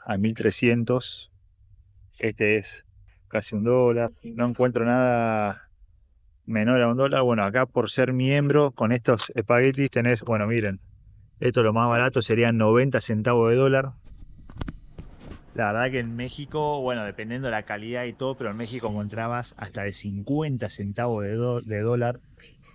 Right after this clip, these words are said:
Eh, en términos generales, acá la mayoría está arriba de un dólar para arriba y, y miren que me estoy agachando, gente, ¿eh? Me estoy yendo hasta el piso.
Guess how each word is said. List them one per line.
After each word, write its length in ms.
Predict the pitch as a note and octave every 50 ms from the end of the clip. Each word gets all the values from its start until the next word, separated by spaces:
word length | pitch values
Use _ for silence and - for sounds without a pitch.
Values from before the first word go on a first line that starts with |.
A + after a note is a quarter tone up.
| _ _
Eh, 640 | - A2+ G2+ G2 F#2+ F#2+ F#2 F#2 F2+ F2+ F2+ F2 E2+ - - - - -
en 120 | G2+ G2+
términos 380 | G2 A2+ B2 B2+ B2 A2+ G#2+ -
generales, 880 | A#2 A2 A2 A2+ A#2+ B2+ C3 C#3 C#3 - - - - - - - - _ _ _ _ - - - - - - _
acá 360 | G#2 G2+ F#2+ - A#2 A#2 B2
la 160 | B2+ B2 B2
mayoría 540 | A#2+ A#2 A2 G#2 - - A#2 G#2+ A#2 B2+ C3+
está 200 | A#2+ - - A#2+
arriba 320 | A2+ - A#2+ B2 B2 A2+ A2
de 80 | A2+
un 180 | A#2+ A#2+ A#2 A2+
dólar 320 | A#2+ B2 B2+ B2 A#2+ A#2
para 260 | - G#2 G2 F#2 F#2
arriba 540 | F#2+ G#2 A#2 C3 C3 C3 C3+ C#3 D3+ D#3 D#3+ - - - - _ _ -
y, 800 | C3 A#2+ A#2 A2+ G#2+ G#2+ G#2+ G2+ G2+ G2 G2 F#2+ F#2 F#2 F#2 F2
y 40 | - - - - - - - - _ - - - - -
miren 320 | - F#2+ F#2+ A2+ C3 C3 G#2
que 60 | A2
me 80 | G2+ G2
estoy 160 | - A#2+ A#2
agachando, 520 | A2 G#2 F#2+ F#2+ - C3 B2+ B2 A2 G2
gente, 440 | - - A2+ G#2+ F#2+ F#2+ G2 G2+ A2
¿eh? 60 | A2+ G2+ -
Me 160 | - C#2+ G#2+
estoy 160 | G2 F2 A#2+ G#2+
yendo 260 | - C3 C3 C3 A#2+
hasta 160 | G2 - G#2+
el 100 | F#2+ F2+
piso. 580 | - - C3+ C#3+ C#3+ - - D#3+ D3+ C3+ B2